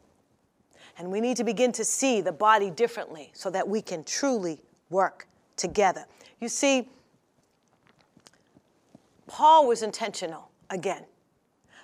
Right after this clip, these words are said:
But these aren't the words of Paul. These are the words of God through Paul. So here's another lesson. Lesson four, found in verses twenty-four to twenty-six. It says, "But God has so composed the body,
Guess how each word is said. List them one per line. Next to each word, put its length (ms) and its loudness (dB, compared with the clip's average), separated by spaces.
But 160 -10
these 320 2
aren't 280 -4
the 80 0
words 480 0
of 180 -10
Paul. 460 4
These 320 -2
are 60 2
the 100 -2
words 380 -4
of 180 -12
God 320 0
through 320 -8
Paul. 420 -10
So 140 0
here's 220 2
another 320 4
lesson. 400 4
Lesson 340 2
four, 480 0
found 320 6
in 100 0
verses 360 4
twenty-four 640 2
to 160 -6
twenty-six. 760 2
It 140 0
says, 280 4
"But 240 0
God 480 8
has 200 0
so 360 2
composed 800 2
the 100 -2
body, 520 2